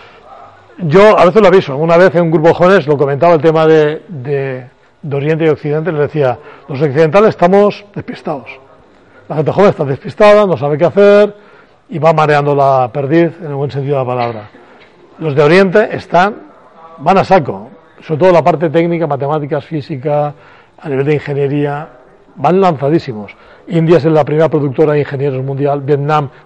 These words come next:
un país pequeño, pero tiene no sé cuántos ingenieros y es una potencia también. China ya no cuento, Japón ya no cuento. Y pensamos nosotros que somos el centro del mundo, cuando el centro es, es Asia. Tenemos un sistema informático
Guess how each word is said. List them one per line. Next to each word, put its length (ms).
un 60
país 180
pequeño, 320
pero 120
tiene 300
no 140
sé 140
cuántos 300
ingenieros 600
y 80
es 100
una 140
potencia 400
también. 380
China 260
ya 120
no 140
cuento, 380
Japón 340
ya 120
no 160
cuento. 420
Y 80
pensamos 400
nosotros 440
que 80
somos 220
el 100
centro 220
del 80
mundo, 160
cuando 180
el 60
centro 260
es, 160
es 120
Asia. 420
Tenemos 260
un 120
sistema 400
informático 720